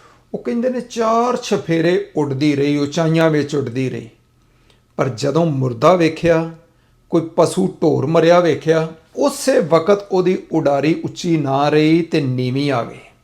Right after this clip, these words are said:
ਕਿਉਂਕਿ ਉਹਦਾ ਭੋਜਨ ਹੈ, ਮਰਿਆ ਹੋਇਆ ਪਸ਼ੂ ਉਹਦਾ ਭੋਜਨ ਹੈ।" ਇੱਲ ਦੀ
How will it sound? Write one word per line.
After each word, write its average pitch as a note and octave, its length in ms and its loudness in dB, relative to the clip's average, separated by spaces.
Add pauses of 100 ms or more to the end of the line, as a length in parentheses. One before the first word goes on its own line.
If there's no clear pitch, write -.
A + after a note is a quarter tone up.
(800)
ਕਿਉਂਕਿ E3 240 -2
ਉਹਦਾ G#3 160 2
ਭੋਜਨ D#3+ 500 -2
ਹੈ, - 240 -12 (140)
ਮਰਿਆ C#3+ 320 2
ਹੋਇਆ C3+ 280 0
ਪਸ਼ੂ C#3+ 420 -4
ਉਹਦਾ D#3+ 140 2
ਭੋਜਨ C#3 480 -4
ਹੈ।" A2+ 160 -10 (1800)
ਇੱਲ F#3+ 300 6
ਦੀ F3+ 280 0